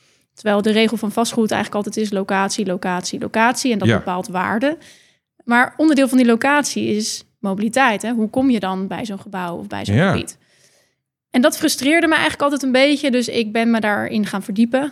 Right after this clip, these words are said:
Speaker 1: Eh, ik ben daar ook, eh, in afgestudeerd uiteindelijk.
Speaker 2: Aha.
Speaker 1: En ja, onderdeel van het afstuderen is dat je ook interviews houdt. En toen kwam ik bij Future Mobility, eh, terecht.
Speaker 2: Oké.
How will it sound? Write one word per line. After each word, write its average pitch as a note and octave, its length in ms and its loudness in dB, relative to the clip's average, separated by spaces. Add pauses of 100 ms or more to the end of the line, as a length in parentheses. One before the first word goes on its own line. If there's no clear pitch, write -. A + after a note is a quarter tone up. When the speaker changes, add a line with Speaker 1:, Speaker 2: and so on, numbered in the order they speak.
(160)
Speaker 1:
Eh, G#3 220 -4
ik F#3 80 -4
ben G3 140 -4
daar F#3+ 160 -2
ook, - 180 -8
eh, F3+ 260 -6
in - 100 -6
afgestudeerd A#3 520 0
uiteindelijk. A#3 640 0
Speaker 2:
Aha. G#3 320 0
Speaker 1:
En G3 220 -2 (160)
ja, - 200 -10
onderdeel A#3 380 6
van A3 160 2
het - 100 0
afstuderen G#3+ 440 0
is G3+ 80 -4
dat F#3+ 140 -6
je F#3 80 -8
ook - 100 -10
interviews G#3 420 -2
houdt. G#3 380 0
En F#3+ 240 -4 (100)
toen C#4 120 2
kwam G3 140 -2
ik F3 80 -4
bij F3 160 -4
Future - 280 -8
Mobility, G3+ 540 -4
eh, - 80 -10 (140)
terecht. G2 400 0
Speaker 2:
Oké. C3 600 2